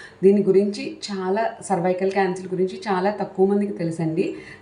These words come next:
నాకు తెలిసింది మీతో పంచుకుందాం. నా వీడియో వల్ల ఏ ఒక్కరికైనా ఈ విషయం తెలుసుకొని జాగ్రత్తలు తీసుకుంటే నాకు చాలా సంతోషంగా ఉంటుంది. నేను తెలుసుకున్న విషయం ఒకరికి ఉపయోగపడింది అనే ఒక ఫీలింగ్ తోటి నేను ఇప్పటికిప్పుడే ఈ వీడియోని చేస్తున్నానండి.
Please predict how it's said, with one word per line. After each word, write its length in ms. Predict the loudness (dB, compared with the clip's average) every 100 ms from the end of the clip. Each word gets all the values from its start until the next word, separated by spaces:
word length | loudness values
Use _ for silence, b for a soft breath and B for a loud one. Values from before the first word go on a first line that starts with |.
| 0
నాకు 240 | 0 2
తెలిసింది 460 | -2 -2 0 2 4
మీతో 260 | 2 0 -2
పంచుకుందాం. 680 | -2 -4 -2 0 2 0 -4 -12 0
నా 140 | 4 6
వీడియో 280 | 6 4
వల్ల 180 | 4 4
ఏ 300 | 2 4 4
ఒక్కరికైనా 760 | 4 0 -4 -4 -4 -2 -4 -4
ఈ 80 | 0
విషయం 340 | 0 2 0
తెలుసుకొని 600 | 0 -4 -4 -4 -2 -2 B B B -8
జాగ్రత్తలు 580 | 0 0 2 0 2 2
తీసుకుంటే 960 | 2 0 0 0 0 -2 -2 0 -2 -4
నాకు 500 | -2 0 0 0 0
చాలా 380 | 0 -2 2 2
సంతోషంగా 560 | 0 0 0 4 6 6
ఉంటుంది. 460 | 2 0 2 6
నేను 140 | 6 4
తెలుసుకున్న 420 | 0 -2 2 4
విషయం 260 | 4 4
ఒకరికి 340 | 0 0 -2 -2
ఉపయోగపడింది 840 | -2 2 2 2 0 2 2 0 0
అనే 240 | 4 4
ఒక 200 | 2 -6
ఫీలింగ్ 400 | -4 -4 -2 -4
తోటి 360 | -4 -4 -6 -10 B B B -2
నేను 180 | 4 6
ఇప్పటికిప్పుడే 760 | 6 6 2 2 -2 -2 -4 0
ఈ 100 | 2
వీడియోని 360 | 2 2 0
చేస్తున్నానండి. 840 | 0 -2 -4 -2 2 2 2 0